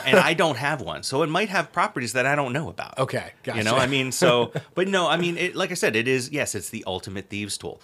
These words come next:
Speaker 2: Hmm.
Speaker 1: Also, it's been known to, uh, to do some other things. So the, the candelabra.
Speaker 2: The, the candle handelabra.
Speaker 1: Right.
Speaker 2: Yeah.
Speaker 1: Generally, it's also supposed to be used for when you, when you light it,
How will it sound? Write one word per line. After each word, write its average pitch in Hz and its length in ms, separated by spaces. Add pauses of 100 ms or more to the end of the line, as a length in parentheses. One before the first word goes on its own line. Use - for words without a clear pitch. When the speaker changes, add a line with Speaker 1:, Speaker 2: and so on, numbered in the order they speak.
Speaker 2:
Hmm. 101 240
Speaker 1:
Also, 139 440
it's 123 200
been 113 240
known 110 340
to, 101 540
uh, 95 260
to - 160
do 110 140
some 113 200
other 131 180
things. 87 460
So 143 280
the, 120 460 (180)
the - 80
candelabra. 120 800 (180)
Speaker 2:
The, 110 300 (160)
the 107 140 (120)
candle 107 460
handelabra. 95 1400
Speaker 1:
Right. 104 260 (280)
Speaker 2:
Yeah. - 240 (460)
Speaker 1:
Generally, 151 540
it's 123 180
also 127 680
supposed 113 420
to 107 40
be 101 100
used 98 500
for 95 600
when 92 200
you, 92 160
when 95 180
you 90 100
light 98 280
it, 95 280